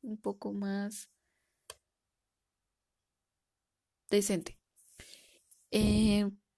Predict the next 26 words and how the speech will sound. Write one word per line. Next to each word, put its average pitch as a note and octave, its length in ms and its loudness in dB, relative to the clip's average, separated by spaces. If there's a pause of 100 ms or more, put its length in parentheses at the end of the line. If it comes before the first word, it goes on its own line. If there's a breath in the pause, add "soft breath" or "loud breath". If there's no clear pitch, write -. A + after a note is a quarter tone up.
(1080)
se G#3+ 160 8
les G#3 200 8
dejó A3+ 600 8 (920)
que F#3 440 2 (960)
ellos G3 640 2
escribieran F#3+ 760 2 (100)
qué F3 100 0
era F3 160 4
lo E3+ 140 0
que F3 160 -4
no F3 240 0
les A3 180 4
gustaba G3 380 2
de F3+ 120 2
leer, G3+ 440 2 (1300)
que F#3+ 220 6
si - 140 4
consideraban F#3 720 2
que G3 120 0
su - 100 -6
comunidad F3+ 460 -2
es F#3 200 4
lectora G3+ 600 2
y G3 120 -2
por A3 340 -2
qué, C4 280 4